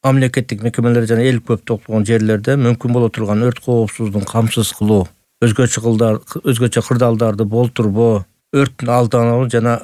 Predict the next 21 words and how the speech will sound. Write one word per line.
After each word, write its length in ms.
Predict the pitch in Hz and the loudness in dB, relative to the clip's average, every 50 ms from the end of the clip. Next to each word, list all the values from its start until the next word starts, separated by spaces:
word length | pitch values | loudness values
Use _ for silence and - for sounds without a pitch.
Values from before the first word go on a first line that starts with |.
| - | -4
өрт 260 | 131 127 117 - - - - | -6 -6 -6 -6 -12 -8 -2
коопсуздугунун 580 | - 131 131 123 - - - 113 110 117 117 107 | 0 0 2 0 0 -4 -6 -6 -2 -2 0 0
жаатында 440 | 113 120 117 113 - - 117 107 107 | 2 2 0 0 -2 -2 -2 -2 -2
тийиштүү 480 | - - - 131 123 107 - - 117 98 | -4 -2 0 0 0 0 -2 -4 -6 -2
контролдук 720 | - 117 117 113 - 123 117 110 104 107 - - - - _ _ | 0 0 0 0 2 0 0 0 0 -2 -6 -6 -12 -20 _ _
жана 200 | - 120 113 107 | 0 2 2 2
көзөмөлдү 480 | 98 - 120 104 113 117 113 113 110 104 | 2 0 0 2 2 2 2 0 0 -2
ишке 220 | 104 - - - 117 | -4 -4 -2 -2 -2
ашыруу 240 | 110 - - 110 110 | -2 -2 -2 0 0
максатында 680 | 113 110 - - 120 120 - 135 131 127 143 147 151 - _ _ _ _ _ _ _ - | 0 0 0 -2 -2 -2 0 -2 -2 0 0 0 -2 -4 _ _ _ _ _ _ _ 0
жүз 180 | 143 135 - - | 0 0 2 0
сексен 380 | 131 123 - - 127 120 120 | 0 -2 0 0 2 2 2
беш 300 | 120 135 117 - - - _ _ _ _ _ _ _ _ _ _ _ - | 2 2 0 -2 -4 -8 _ _ _ _ _ _ _ _ _ _ _ 0
мекеме 440 | - - - - 123 117 123 139 123 | 0 0 2 2 2 2 2 2 0
жана 300 | 120 117 113 110 110 - - - - _ _ _ _ _ _ _ | 0 0 0 0 -2 -4 -10 -18 -20 _ _ _ _ _ _ _
жеке 240 | - 117 - - 127 117 | -4 -2 0 0 0 0
ишканалар 520 | 110 - - - 117 110 110 117 113 107 | 0 -2 -2 0 0 2 2 2 0 -2
пландуу 560 | - - - 117 117 117 117 117 117 101 85 - _ _ _ _ _ _ _ - | -4 -2 0 2 2 2 2 0 -2 -2 -4 -6 _ _ _ _ _ _ _ -2
контролдук 400 | 120 113 104 - 117 110 101 - | 0 0 2 2 2 0 0 0
текшерүүлөрдөн 520 | - 110 101 - - 104 101 104 107 104 101 | -2 -2 0 0 0 0 2 2 2 2 2
жүргүзүлүп, 420 | 117 117 113 123 123 139 156 156 | 2 2 0 0 2 0 0 -2